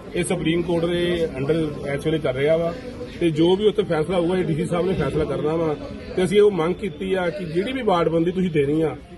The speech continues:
ਚਾਹੇ ਉਹ ਦੋ ਹਜ਼ਾਰ ਪੰਦਰਾਂ ਦੀ ਆ, ਦੋ ਹਜ਼ਾਰ ਵੀਹ ਦੀ ਆ ਜਾਂ ਦੋ ਹਜ਼ਾਰ ਬਾਈ ਦੀ ਆ ਜਾਂ ਕੋਈ ਨਵੀਂ ਬਣਾਉਣੀ ਆ, ਉਹ ਜਲਦੀ ਤੋਂ ਜਲਦੀ ਜਾਰੀ ਕੀਤੀ ਜਾਵੇ, ਕਿਉਂਕਿ ਫਗਵਾੜੇ ਨਾਲ ਬਹੁਤ ਵੱਡਾ ਧੱਕਾ ਹੋ ਰਿਹਾ।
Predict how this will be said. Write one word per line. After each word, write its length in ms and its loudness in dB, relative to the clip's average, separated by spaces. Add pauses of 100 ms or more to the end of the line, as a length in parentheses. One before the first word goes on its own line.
(160)
ਚਾਹੇ 160 4
ਉਹ 100 4
ਦੋ 120 2
ਹਜ਼ਾਰ 140 2
ਪੰਦਰਾਂ 380 2
ਦੀ 120 0
ਆ, 100 2
ਦੋ 140 2
ਹਜ਼ਾਰ 160 0
ਵੀਹ 280 -6
ਦੀ 140 -4
ਆ 100 0
ਜਾਂ 180 0
ਦੋ 160 2
ਹਜ਼ਾਰ 120 0
ਬਾਈ 260 0
ਦੀ 120 -2
ਆ 40 4
ਜਾਂ 160 2
ਕੋਈ 140 10
ਨਵੀਂ 200 4
ਬਣਾਉਣੀ 340 0
ਆ, 120 -6 (420)
ਉਹ 100 8
ਜਲਦੀ 300 0
ਤੋਂ 100 -2
ਜਲਦੀ 260 2
ਜਾਰੀ 260 0
ਕੀਤੀ 240 -8
ਜਾਵੇ, 280 0
ਕਿਉਂਕਿ 440 -4 (340)
ਫਗਵਾੜੇ 360 4
ਨਾਲ 180 4
ਬਹੁਤ 240 4
ਵੱਡਾ 240 -2
ਧੱਕਾ 300 -4
ਹੋ 160 2
ਰਿਹਾ। 280 0